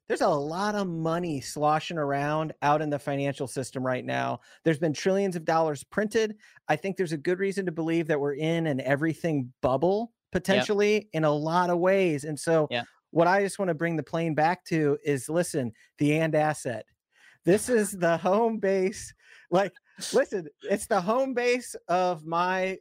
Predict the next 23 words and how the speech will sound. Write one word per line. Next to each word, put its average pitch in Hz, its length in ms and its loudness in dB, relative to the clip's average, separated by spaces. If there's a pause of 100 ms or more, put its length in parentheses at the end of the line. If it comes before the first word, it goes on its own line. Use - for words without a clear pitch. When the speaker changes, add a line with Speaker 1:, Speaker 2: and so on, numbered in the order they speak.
(140)
Speaker 1:
financial 165 640 0
model 175 640 0
and 139 140 0
Speaker 2:
Right. 127 80 0
Speaker 1:
my 123 200 -2
wealth. 131 600 -2 (580)
And 165 400 2 (140)
it's 180 240 0
what's 190 280 2
given 180 540 0
me 185 180 0
the 160 180 0
ability 170 640 0 (200)
to 139 320 2 (420)
go 175 220 4
out 175 320 2
into 175 240 -6
these 160 260 -4
other 156 220 0
places 156 800 -4
and 139 260 -4
speculate 151 880 0
Speaker 2:
Yes. 131 160 0